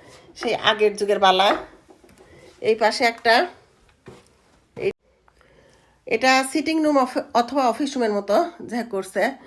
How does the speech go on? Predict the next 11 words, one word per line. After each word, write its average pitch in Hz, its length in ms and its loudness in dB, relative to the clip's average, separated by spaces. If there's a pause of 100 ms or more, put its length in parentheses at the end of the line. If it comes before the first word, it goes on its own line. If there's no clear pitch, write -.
(340)
এই - 100 -4
দেখেন, 208 240 -2
প্রত্যেকটাতে 254 720 -4 (100)
বিশাল 240 320 -4
বিশাল 226 180 -6 (100)
ক্লোজেট 196 380 0 (100)
আছে। 196 200 -2 (600)
ক্লোজেট 233 400 2
থাকলে 233 240 -2
হয় 240 180 2
কি, 320 100 0